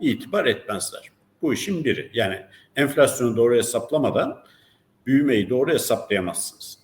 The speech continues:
İki, e, kurları baskıladığınız zaman nominal olarak büyüyen, yani sadece parasal, rakamsal olarak büyüyen,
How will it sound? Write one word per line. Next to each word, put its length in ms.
İki, 460
e, 320
kurları 400
baskıladığınız 880
zaman 460
nominal 520
olarak 580
büyüyen, 440
yani 260
sadece 480
parasal, 460
rakamsal 600
olarak 600
büyüyen, 340